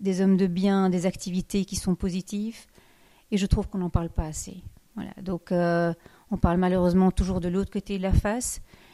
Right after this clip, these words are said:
Et donc, cette chanson, en fait, elle est, elle est simple. Les mots sont simples, elle est belle.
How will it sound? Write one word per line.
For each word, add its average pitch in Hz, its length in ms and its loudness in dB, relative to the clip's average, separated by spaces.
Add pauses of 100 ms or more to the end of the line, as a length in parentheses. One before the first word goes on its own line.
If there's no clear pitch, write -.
(120)
Et 202 100 -2
donc, 208 400 2
cette - 280 0
chanson, 226 420 6
en 226 240 6
fait, 226 420 0
elle 190 160 0
est, 185 220 0
elle 196 120 0
est 185 40 0
simple. - 640 0 (140)
Les 185 100 -4
mots 208 160 4
sont 190 220 -2
simples, 202 420 -2
elle 175 80 -2
est 175 80 0
belle. 196 480 0